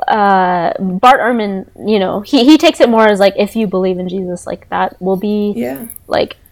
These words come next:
Speaker 1: those people will be saved. Not necessarily, like,
Speaker 2: Yeah.
Speaker 1: the way I'm taking it from reading Jesus is,
Speaker 2: Mm.
Speaker 1: yeah, like, Jesus was an annihilationist, but only to the people that weren't being inclusive. He was saying, like, if you aren't inclusive, you're already, like,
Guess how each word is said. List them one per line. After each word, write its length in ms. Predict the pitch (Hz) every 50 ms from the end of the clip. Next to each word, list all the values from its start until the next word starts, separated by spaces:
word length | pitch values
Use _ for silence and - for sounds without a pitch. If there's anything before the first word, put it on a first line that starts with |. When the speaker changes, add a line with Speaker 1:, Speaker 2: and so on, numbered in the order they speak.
| _ _ - 190 190 -
Speaker 1:
those 320 | 208 196 196 202 208 -
people 260 | - 269 247 - 240
will 80 | 240 240
be 120 | 208 233 240
saved. 260 | - 220 226 - -
Not 180 | 190 233 233 -
necessarily, 420 | - 208 - - 220 202 202 196
like, 180 | 185 185 185 190
Speaker 2:
Yeah. 180 | 180 147 - - - _ _ -
Speaker 1:
the 100 | 220 220
way 180 | 220 214 214 208
I'm 180 | 208 220 226
taking 340 | 214 220 214 196 196 190 190
it 240 | 185 180 180 - - _ _ _ _ _ _ _
from 200 | - 214 208 196
reading 320 | 190 190 185 185 180 180
Jesus 420 | 180 185 185 175 175 175 175 -
is, 300 | - - 180 185 - - _ _ _ _ _ _ _ _ _ - - -
Speaker 2:
Mm. 60 | -
Speaker 1:
yeah, 340 | - - 233 202 - 139 120
like, 200 | - 196 196 196
Jesus 320 | - 226 202 185 180 - -
was 180 | 185 185 180
an 80 | 190 190
annihilationist, 800 | 185 185 185 175 175 175 175 175 180 180 - 254 269 277 - -
but 120 | 226 - -
only 340 | 220 247 277 294 302 302 302
to 120 | 277 - 277
the 100 | 226 240
people 420 | - - 233 226 - 214 208 196
that 320 | 185 190 185 180 - - _ -
weren't 380 | - 185 175 202 202 185 -
being 240 | - 196 185 185 185
inclusive. 600 | 175 175 180 - - 180 - - - - - 202 -
He 100 | - 220
was 120 | 226 202
saying, 240 | - 240 220 208 208
like, 160 | 190 185 -
if 100 | 180 180
you 120 | 233 226 -
aren't 220 | - 226 254 240 220
inclusive, 520 | 202 202 - 254 269 254 - 214 196 190
you're 160 | 190 185 - -
already, 320 | 196 196 190 185 190 185
like, 340 | 180 175 175 180 175 - -